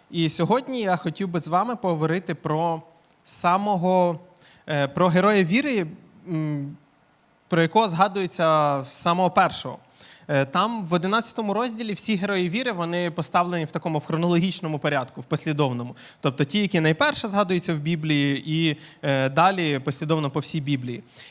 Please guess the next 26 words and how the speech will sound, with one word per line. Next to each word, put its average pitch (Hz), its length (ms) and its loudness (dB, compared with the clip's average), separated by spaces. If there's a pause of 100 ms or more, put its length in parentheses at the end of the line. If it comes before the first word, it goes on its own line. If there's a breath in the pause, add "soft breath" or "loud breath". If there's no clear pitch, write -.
І 165 60 -2
самий 254 300 -2
перший 233 400 -4
герой 185 340 -2
віри, 165 320 0
який 135 240 -2
зустрічається 143 640 -4
в 131 40 -6
Біблії, 220 580 -6 (280 loud breath)
е, 135 460 -4
це 170 340 2
Авель. 135 360 4 (800 soft breath)
Це 151 200 -2
Авель, 220 320 4
якого 160 500 0
вбив 143 280 -2
Каїн. 143 360 0
Мабуть, 151 280 -2
всі - 180 -4
чули 156 320 -6
про 135 360 -2
двох 151 280 -2
братів 156 380 -4
Каїна 160 360 0
і 151 140 -4
Авеля. 127 420 -2